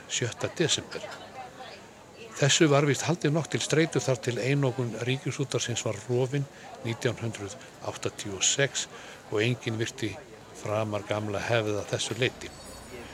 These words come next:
Nú spilar rúv, eins og stofnunin heitir núna, jólalög þegar henni svo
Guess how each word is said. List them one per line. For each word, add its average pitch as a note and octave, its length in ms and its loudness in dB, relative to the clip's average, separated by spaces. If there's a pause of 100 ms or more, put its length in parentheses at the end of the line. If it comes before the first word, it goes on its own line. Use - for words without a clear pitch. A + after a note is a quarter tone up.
(460)
Nú F#3+ 180 6
spilar F#3+ 520 6 (400)
rúv, C#3 480 4 (100)
eins A#2+ 220 0
og A2 160 0
stofnunin A#2+ 420 2
heitir A#2+ 280 2
núna, A#2+ 260 0 (500)
jólalög D#3 640 8
þegar C3+ 240 4
henni C3 180 4
svo C3+ 220 2